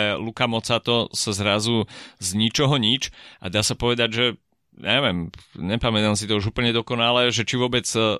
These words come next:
vstal zo sedla a <laughs> proste,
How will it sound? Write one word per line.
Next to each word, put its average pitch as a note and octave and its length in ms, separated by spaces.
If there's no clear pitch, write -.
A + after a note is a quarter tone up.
vstal C3+ 340
zo A#2 140
sedla A#2 480
a G2 380
<laughs> A#2+ 280
proste, B2 520